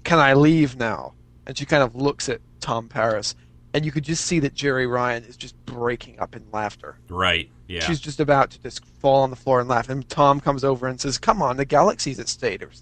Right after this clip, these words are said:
Speaker 1: stake or something." And he's,
Speaker 2: Exactly.
Speaker 1: you know, just about to break into laughter, too. And it's, it's just hilarious, some of the stuff they have to say.
Speaker 2: Yeah, and it's so, you know, it's so far off the, off from the norm of, uh,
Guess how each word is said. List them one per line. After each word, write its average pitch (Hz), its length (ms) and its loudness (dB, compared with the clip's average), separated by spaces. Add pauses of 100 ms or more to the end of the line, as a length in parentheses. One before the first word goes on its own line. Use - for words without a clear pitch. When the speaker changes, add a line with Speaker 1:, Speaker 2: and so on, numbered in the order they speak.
(140)
Speaker 1:
stake 123 380 -4
or 113 80 -8
something." 107 360 -12 (640)
And 156 140 4
he's, 190 240 2
Speaker 2:
Exactly. 143 60 -4
Speaker 1:
you 147 60 -4
know, 117 180 -2
just 131 220 -6
about 120 240 2
to 120 100 -16
break 104 400 -8
into 110 380 -10
laughter, 104 500 -8
too. 92 280 -16 (380)
And - 140 -8
it's, 143 240 -4
it's 170 140 -4
just 226 180 0
hilarious, 165 800 6
some 160 180 2
of 151 80 0
the 135 100 2
stuff - 280 -4
they 135 100 4
have 135 200 0
to - 80 -6
say. - 440 -2 (340)
Speaker 2:
Yeah, - 140 -4
and 120 80 -2
it's 120 120 -6
so, 170 440 -6
you 135 80 -6
know, 123 120 -8
it's - 120 -10
so 139 140 -6
far 120 440 2
off 104 340 0
the, 87 320 -6 (1040)
off 101 260 0
from 104 180 -4
the 90 80 -2
norm 98 420 0
of, 90 460 -2
uh, 98 280 -6